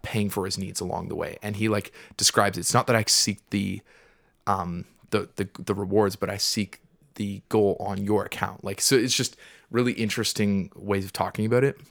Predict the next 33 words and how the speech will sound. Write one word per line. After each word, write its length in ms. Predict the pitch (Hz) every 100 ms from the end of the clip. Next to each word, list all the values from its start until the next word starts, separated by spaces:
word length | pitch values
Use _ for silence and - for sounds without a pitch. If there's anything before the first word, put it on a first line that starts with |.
| _ _ _ _ - - -
And 80 | 117
then 120 | 120
he 120 | 110
just 160 | 113 113
goes 220 | 117 101
through, 240 | - 98 98
like, 160 | 101
practically 640 | - 110 104 - 110 107 101 - - - -
what 200 | - 110
are 120 | 110
good 260 | 101 104 98
things 220 | 101 92
to 100 | -
do 440 | 90 107 107 104 98 _ _
when 200 | - 104
you 260 | 98 98 -
go 140 | 101 98
into 200 | 95 -
a 20 |
personal 320 | - 101 -
support 320 | - - 120
meeting, 420 | 117 113 110 107 107 - - - _
what 180 | 101 98
are 140 | 98 - -
dumb 220 | 107 113
things 260 | 123 107
to 120 | - 107
do. 420 | 107 104 98 98 - - - - _ -
And 280 | 107 104 101
his 160 | 101 95 - - _
main 320 | 90 107 107
thing 180 | 147 208
is 360 | 196 196 -